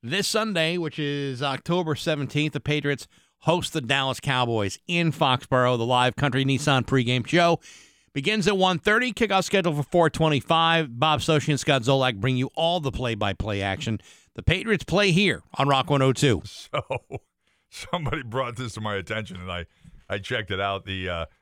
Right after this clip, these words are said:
Speaker 2: that story on twenty-two News about the, um, Wicked and Pink motorcycle run yesterday?
Speaker 1: Yes.
Speaker 2: Uh, I participated in that. Well over eight hundred bikes. Uh, just a huge, huge turnout.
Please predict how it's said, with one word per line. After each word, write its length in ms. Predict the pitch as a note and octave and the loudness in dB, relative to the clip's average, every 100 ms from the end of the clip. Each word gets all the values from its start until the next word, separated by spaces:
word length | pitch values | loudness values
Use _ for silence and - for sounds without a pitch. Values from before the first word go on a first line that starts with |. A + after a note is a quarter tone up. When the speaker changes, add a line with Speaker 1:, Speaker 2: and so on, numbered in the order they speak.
| _ | _
Speaker 2:
that 220 | B2+ B2 | -6 -6
story 360 | - D#3 D#3 D3+ | -6 -4 -2 -2
on 140 | C3+ | -4
twenty-two 480 | A#2 D3 C3+ A#2 C3+ | -4 -6 -6 -8 -6
News 400 | C3+ D3 D3 B2 | -6 -6 -6 -6
about 340 | A2+ B2 A#2+ | -4 -4 -4
the, 300 | A#2 A#2+ A#2+ | -8 -8 -4
um, 300 | A2+ A2 G#2+ - - | -2 -2 -6 -12 -10
Wicked 300 | A#2+ C3 B2 | -6 -6 -6
and 140 | G#2+ | -6
Pink 200 | B2+ B2+ | -6 -6
motorcycle 460 | A2+ C3+ B2 C#3+ C#3 | -4 -4 -2 -2 -2
run 200 | C#3 D3 | -4 -6
yesterday? 380 | D3 D3+ D3+ B2+ - | -8 -8 -10 -10 -2
Speaker 1:
Yes. 360 | D3 B2+ - - - - _ | 0 0 -4 -16 -20 -20 _
Speaker 2:
Uh, 260 | A2+ G2+ G2+ | -6 -4 -4
I 100 | A2+ | -4
participated 640 | A#2 A2+ B2+ A2+ A#2 A2 F#2+ | -6 -8 -10 -8 -6 -4 -4
in 120 | F#2+ | -6
that. 200 | G2 G2 - _ _ | -6 -8 -10 _ _
Well 360 | G#2 A#2+ E3 D3+ | -8 -2 0 0
over 300 | C3 G#2 G#2+ | -2 -4 -6
eight 200 | A2 A2+ | -6 -6
hundred 320 | A2+ G2+ F2+ | -6 -6 -8
bikes. 380 | G2 F2 E2+ - _ _ _ - | -6 -6 -10 -20 _ _ _ -8
Uh, 360 | F#2 F2+ E2+ - | -4 -4 -8 -10
just 180 | B2 G#2 | -12 -10
a 80 | |
huge, 560 | F#2 B2+ E3 B2+ F2+ D2+ | -10 -8 -8 -8 -10 -10
huge 320 | D3 B2 F#2+ | -10 -10 -10
turnout. 440 | - G#2+ F#2 D2+ | -8 -6 -6 -8